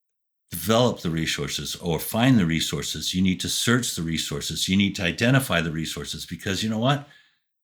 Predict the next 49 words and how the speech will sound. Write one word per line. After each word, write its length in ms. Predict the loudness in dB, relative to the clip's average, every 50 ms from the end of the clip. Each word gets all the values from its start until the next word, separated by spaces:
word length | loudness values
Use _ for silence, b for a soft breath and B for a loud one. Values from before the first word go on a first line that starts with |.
| _ _ _ -2
The 120 | -2 -2
catalog 640 | 0 2 4 6 6 6 6 6 6 6 4 4 4
of 100 | 0 -2
training 400 | -2 -2 -2 0 2 2 2 2
in 120 | 2 2 2
your 160 | 2 0 -2
company 640 | -4 -2 -2 -2 -2 -2 -4 -6 -6 -6 -10 _ _ _ _ _ _ -4
will 140 | 0 2 4
not 260 | 4 4 4 2 0
always 400 | -2 -2 0 2 0 0 0 -2
match 300 | -2 -2 -2 -4 -6 -6
what 240 | -6 -4 -2 -2 0
you 100 | 0 -2
need. 340 | -2 -2 -4 -8 -10 -14 -18 _ _ _ _ _ _ _ _ _ _ _ _ _ _ _ 0
You 160 | 4 4 6
need 180 | 6 4 2
to 80 | 0 -2
go 220 | -2 -2 -2 0
outside. 520 | 0 -2 -2 -2 -4 -4 -2 -2 -2 -2 -2
You 100 | 0 2
need 200 | 2 2 2 -2
to 60 | -4
go 120 | -6 -4
somewhere. 480 | -4 -2 -2 -2 -2 -2 -2 -2 -4 -2
This 220 | 2 2 4 4
is 160 | 4 2 2 4
why 180 | 6 6 6
I 40 | 6
love 260 | 6 6 4 6 6
A 80 | 4 4
T 160 | 4 0 0
D, 160 | 0 0 0
by 160 | 0 -4 -8
the 80 | -10 -10
way, 140 | -14 -16 -16 _ _ B B B B B B B B B B B -10 -4
and 220 | -2 0 2 2
A 60 | 2 2
T 160 | 2 2 2
D 100 | 2 2
Houston, 480 | 2 2 2 2 2 0 0 0 0
is 200 | 0 0 -2 0
that 340 | 0 0 0 0 -2 -6 -12
between 320 | -8 -6 0 2 4 4 4
the 80 | 2
peers 340 | 0 0 2 2 2 2 2
and 100 | 0 0
between 280 | 0 -2 -2 0 0 0
the 60 | 0
programming, 680 | -2 0 0 0 0 0 0 2 4 4 4 2 0